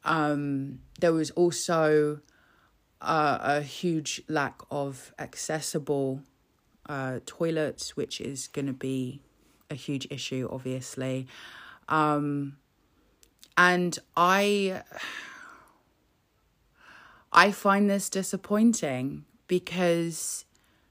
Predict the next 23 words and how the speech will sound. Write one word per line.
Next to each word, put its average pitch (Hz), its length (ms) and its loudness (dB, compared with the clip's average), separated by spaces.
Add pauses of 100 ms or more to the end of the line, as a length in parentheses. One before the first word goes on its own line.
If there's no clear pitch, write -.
(1080)
again, 202 680 6 (420)
talking 190 380 0
about 160 440 2
everybody's 190 640 -4
welcome, 254 380 -2
you 175 80 -4
know, 170 80 -2
that 185 220 0
was, 202 160 -8 (100)
that 196 180 0
was 208 380 -2 (320)
one 214 240 6
of 226 80 6
the 202 80 4
major 180 320 2
themes 170 400 0
of 165 200 -2
the 147 120 2
event 156 240 -2
this 135 240 -6
year. 127 220 0
It 113 100 -10
was - 200 -10